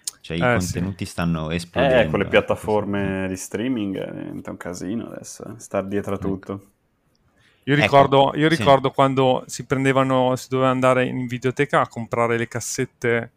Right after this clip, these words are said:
Speaker 2: le V H S, eh, o-, ordinate al-, dall'estero, che non c'era Amazon, non c'era nulla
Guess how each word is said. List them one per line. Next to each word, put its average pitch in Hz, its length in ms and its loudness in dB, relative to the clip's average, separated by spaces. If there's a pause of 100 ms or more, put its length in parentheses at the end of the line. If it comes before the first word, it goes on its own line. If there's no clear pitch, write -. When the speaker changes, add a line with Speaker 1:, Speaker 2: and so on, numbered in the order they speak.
(320)
Speaker 2:
le 113 240 -4
V 113 180 -2 (160)
H 123 320 2
S, - 240 -8
eh, 110 1120 -4 (260)
o-, 139 140 -8
ordinate 131 640 2
al-, 127 420 2
dall'estero, 131 720 4
che 117 120 -4
non 117 120 -4
c'era 113 360 2
Amazon, 110 380 -2
non 110 80 -6
c'era 113 280 -2
nulla 120 560 -2